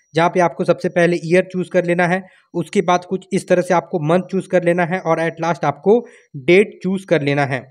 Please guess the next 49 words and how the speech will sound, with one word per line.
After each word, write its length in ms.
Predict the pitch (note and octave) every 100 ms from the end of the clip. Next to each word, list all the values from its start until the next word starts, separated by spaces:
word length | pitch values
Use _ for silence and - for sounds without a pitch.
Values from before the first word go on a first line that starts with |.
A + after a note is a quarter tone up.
| _ _
इसके 220 | - - D#3+
बाद 200 | E3 D3
आप 160 | E3 C#3+
देख 140 | F3+
सकते 280 | - F3+ -
हो 160 | F3 F#3
इस 140 | D#3
तरह 120 | - E3+
से 120 | E3
आपका 200 | D#3 E3
date 220 | D#3+ D#3+
of 80 | D3
birth 140 | D3+
आ 120 | D#3 D#3+
चुका 240 | - G3
है। 160 | F#3 A3 - _ _ _
अब 160 | E3 D#3+
नीचे 240 | F3+ A#3
की 100 | A3+
तरफ 240 | G#3+ G#3 F#3
ये 140 | F3 G3
जो 160 | F#3+ G#3 G#3+
आपके 260 | G#3 G3
सामने 300 | F3+ E3+ F3
कैप्चा 340 | F#3 D#3+ - F#3
दिया 200 | D#3+ F3+
गया 220 | F3 F3
है, 140 | F3 F3+
इसको 240 | D#3+ - F3+
आपको 300 | D#3 - D#3+
ऊपर 220 | D#3 F3+
में 120 | E3+
एंटर 280 | E3+ D3+ F3+
करना 260 | F3+ F3+ F3+
है। 180 | F#3 - _ _ _
रिमेंबर 360 | D3+ D#3+ F#3+ G#3+
मी 100 | G#3
पे 100 | G3+
टिक 220 | G3+ G3+
करके 240 | G3+ F#3 G3
आपको 260 | F3 - F3+
सबमिट 360 | - D#3+ F3
के 100 | F3
बटन 260 | D#3 D3+ D#3+
पर 220 | D3+ E3+
क्लिक 280 | F3+ D#3+ D#3
कर 80 | D3+
देना 240 | C3 C3 A#2+
है 160 | A#2+